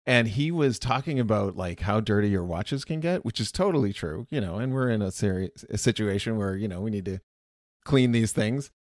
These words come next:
And he was going on and on about, you know, like, how, how much dirt and, and reading studies of, like, how dirty it could get and this sort of thing. And then,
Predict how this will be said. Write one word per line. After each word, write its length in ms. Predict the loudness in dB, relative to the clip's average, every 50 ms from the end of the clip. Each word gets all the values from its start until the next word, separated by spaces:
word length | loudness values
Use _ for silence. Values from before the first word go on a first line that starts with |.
| _ _ _ _ -2
And 220 | 0 2 2 4
he 100 | 4 2
was 120 | 2 2 0
going 240 | 0 -2 0 0
on 160 | 0 0 2 2
and 120 | 2 2
on 160 | 2 2 0
about, 280 | -2 -2 -4 -6 -8 -10
you 60 | -12
know, 120 | -12 -12
like, 160 | -12 -14 -14 -12
how, 320 | -10 -8 -6 -4 -6 -6
how 140 | -6 -6 -6
much 220 | -6 -6 -8 -6
dirt 300 | -4 -2 0 0 0 0
and, 200 | -2 -6 -8 -8
and 320 | -6 -6 -6 -6 -6 -6 -4
reading 320 | -4 -2 -2 -2 -2 -2
studies 640 | -4 -6 -4 -2 -2 -2 0 0 0 0 0 0 0
of, 100 | -2 -2
like, 200 | -4 -8 -8 -8
how 180 | -6 -6 -4
dirty 400 | -4 -4 -4 -4 -4 -4 -2 -4
it 60 | -4 -4
could 160 | -6 -6 -4
get 280 | -2 -2 -2 -4 -4
and 140 | -4 -4 -2
this 100 | -2 -2
sort 140 | -4 -6 -6
of 60 | -4
thing. 180 | -4 -4 -4 -2 -2
And 140 | 2 2
then, 220 | 4 2 2 0